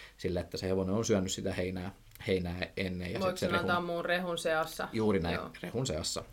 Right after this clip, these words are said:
Speaker 2: Joo.
Speaker 1: Mutta sille, että ei tyhjää mahaan ikinä kannata,
Speaker 2: Niin,
Speaker 1: ja
Speaker 2: niin.
Speaker 1: sitähän tosi paljon kanssa tehdään, että esimerkiksi juoma veteen heti treenin jälkeen,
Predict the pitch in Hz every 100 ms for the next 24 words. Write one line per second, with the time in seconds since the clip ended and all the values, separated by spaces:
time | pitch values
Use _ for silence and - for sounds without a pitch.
0 | - 175 165 175 - - - 90 82 -
1 | 92 90 87 - 87 101 101 92 87 85
2 | - - - - - - - - - 98
3 | 95 95 90 92 - - - - - 90
4 | 98 98 92 90 92 95 95 95 92 95
5 | 92 90 92 98 95 90 87 82 92 90
6 | 85 90 - 90 87 82 - - 90 87
7 | 87 85 85 - -